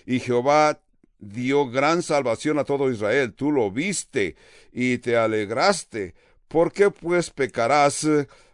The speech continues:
contra la sangre inocente matando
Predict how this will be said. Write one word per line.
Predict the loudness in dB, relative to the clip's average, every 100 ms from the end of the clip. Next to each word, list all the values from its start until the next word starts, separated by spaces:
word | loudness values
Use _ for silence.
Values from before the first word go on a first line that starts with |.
| _
contra | -2 0 0 -2
la | -2 -2
sangre | 0 -2 -2 -2 -2
inocente | -2 -4 -4 -4 -4 -4 -6 -8 -10
matando | -10 -6 -4 -4 -2 0 0 -2 -2 -2 -2